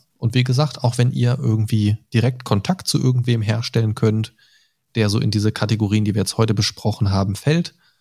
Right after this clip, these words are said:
oder da selbst Entscheidungsträger seid und uns da was ermöglichen könnt,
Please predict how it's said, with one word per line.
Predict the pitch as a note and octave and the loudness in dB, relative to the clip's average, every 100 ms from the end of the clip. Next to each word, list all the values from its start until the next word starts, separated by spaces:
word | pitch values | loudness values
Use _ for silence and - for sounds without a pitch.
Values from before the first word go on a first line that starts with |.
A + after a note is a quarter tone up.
| _ _ _ _ | _ _ _ _
oder | A#2 A#2+ B2 G#2+ | 0 2 2 0
da | G#2 G2+ | 0 0
selbst | G#2 G#2+ - | 0 -2 -2
Entscheidungsträger | A2 - G#2 G2+ - - G#2+ G2+ F#2+ | 0 0 0 2 -2 0 0 2 2
seid | G2 G2 B2 | 2 0 0
und | G2+ F#2+ A#2 | -2 0 0
uns | G#2+ - | 0 0
da | G2 F#2 | 0 0
was | G2 - | 0 0
ermöglichen | A2+ F3+ D#3+ B2+ B2+ | 0 0 0 0 0
könnt, | B2 A#2 A#2+ - | 0 0 0 -6